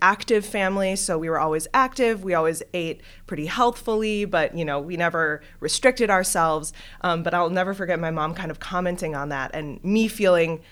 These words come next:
self-conscious because I knew that I was losing weight and I knew that I was getting really skinny, but I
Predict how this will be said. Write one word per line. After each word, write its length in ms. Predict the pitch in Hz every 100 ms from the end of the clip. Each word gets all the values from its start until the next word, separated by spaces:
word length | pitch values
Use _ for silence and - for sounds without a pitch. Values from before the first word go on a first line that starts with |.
| -
self-conscious 640 | - - 185 - 190 185 170
because 240 | 180 175
I 120 | 160
knew 720 | 165 175 196 202 160 135 104 - - - -
that 200 | 180 156
I 100 | 151
was 480 | 151 143 143 - - - - - - - - -
losing 420 | 190 190 170 160
weight 240 | 151 - 160
and 120 | 165
I 60 |
knew 320 | 160 175 185 180
that 120 | 165
I 60 | 156
was 120 | 156
getting 220 | 156 151
really 200 | 147 143
skinny, 420 | 143 - 151 147 147
but 240 | 143 139
I 280 | 147 151